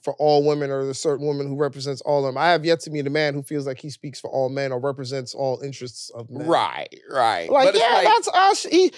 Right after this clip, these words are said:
Speaker 1: he called him corny. Well, who you calling corny? Am I corny? Or nah? <laughs>
Speaker 2: Like, you remember dudes that used to, like, in high school, dribble through the hallway? They had the
Speaker 1: Yeah,
Speaker 2: basketball.
Speaker 1: yeah,
Speaker 2: They
Speaker 1: yeah,
Speaker 2: were on
Speaker 1: yeah,
Speaker 2: the
Speaker 1: yeah, yeah.
Speaker 2: basketball team.
Speaker 1: Mm-hmm.
Speaker 2: They might have had the tattoo on the arm. And it's
Speaker 1: Right.
Speaker 2: like, if you're pro,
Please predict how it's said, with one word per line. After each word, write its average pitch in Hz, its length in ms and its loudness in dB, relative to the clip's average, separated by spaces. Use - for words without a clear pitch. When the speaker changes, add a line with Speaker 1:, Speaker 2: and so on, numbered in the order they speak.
Speaker 1:
he 392 140 6
called 381 300 6
him 311 160 4
corny. 381 380 6
Well, 220 140 6
who 415 60 8
you 494 280 8
calling 302 280 6
corny? 247 280 6
Am 196 140 2
I 262 260 6
corny? 330 500 4
Or 156 200 4
nah? 160 320 0
<laughs> 175 680 0
Speaker 2:
Like, 180 240 4
you 226 140 -2
remember 220 320 2
dudes 196 460 -4
that 170 140 -4
used 180 260 -10
to, 175 80 -2
like, 160 220 2
in 147 100 0
high 170 200 2
school, 147 640 -6
dribble 160 340 -2
through 165 180 -4
the 160 80 0
hallway? 165 420 4
They 160 100 -2
had 147 140 -2
the 135 60 -10
Speaker 1:
Yeah, 127 40 -14
Speaker 2:
basketball. 151 640 4
Speaker 1:
yeah, 147 60 4
Speaker 2:
They 139 80 2
Speaker 1:
yeah, 139 80 4
Speaker 2:
were 139 60 2
on 139 80 2
Speaker 1:
yeah, - 20 0
Speaker 2:
the 135 100 0
Speaker 1:
yeah, 139 60 4
yeah. 139 80 6
Speaker 2:
basketball 123 420 -2
team. 160 640 -4
Speaker 1:
Mm-hmm. 143 380 -4
Speaker 2:
They - 40 -2
might 151 200 4
have 123 40 -2
had 147 160 2
the 120 80 -8
tattoo 170 580 0
on 165 80 2
the 160 80 4
arm. 160 520 4
And 139 160 0
it's 170 100 0
Speaker 1:
Right. 180 60 6
Speaker 2:
like, 175 100 2
if 170 120 2
you're 330 260 2
pro, 214 760 2